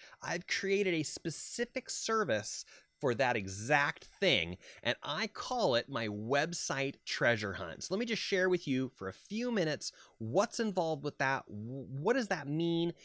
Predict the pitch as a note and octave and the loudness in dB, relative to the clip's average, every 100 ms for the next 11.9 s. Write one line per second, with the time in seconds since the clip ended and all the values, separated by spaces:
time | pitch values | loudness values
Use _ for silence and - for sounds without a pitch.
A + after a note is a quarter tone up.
0 | - - A#2 A2 A2 - - - G3+ - | -20 -4 -2 0 -4 -8 -6 -4 -4 -2
1 | F3+ A#2+ C3+ C3+ - G#2 A2+ B2 C3+ - | -4 0 0 0 -2 -4 0 2 0 0
2 | C#3+ A#2 - C#3 C3 A#2 A2 G#2 A2 G2 | 0 0 -2 -2 -2 -2 -2 0 0 0
3 | D#2+ C#2 G#2 - B2+ G#2+ G#2+ F#2 F#2 - | -2 -6 -8 -6 -4 -2 -2 -2 -4 -6
4 | - D#2+ A1+ - F3 D#3+ - - - D#3 | -6 -8 -10 -6 -2 -2 -6 -20 -8 -4
5 | D#3 D3+ A#3+ E4 - A3+ A#2 - D#3 D3+ | -2 -2 -6 -6 -2 -2 -2 2 2 2
6 | C3 G#2 D#2 G#2 - E3 A3 - E3+ - | -2 -4 -6 -10 -4 -2 -2 -2 -6 -6
7 | G#2+ F#2+ F#2 - - - C#3+ B2+ A#2+ - | -6 -6 -6 -10 -20 -6 -2 -2 -4 -8
8 | - F#3 B3+ B3+ - F3 D#3 D#3 C3+ B2+ | -10 -6 -6 -6 -8 -10 -6 -6 -4 -2
9 | B2+ B2+ G2+ G2+ G#2+ A#2+ D3 E3+ - E3+ | -2 -4 -6 -12 -8 -4 -2 -2 -2 -2
10 | D3 C3 B2+ B2 A2 F#2 E2+ A#2 A#2+ E3 | -2 0 0 -2 -2 -6 -8 -4 -2 0
11 | D#3+ D3 C3 B2+ G#2 F#2+ A#2 E2+ E2+ | 0 0 -2 -4 -4 -2 0 0 -4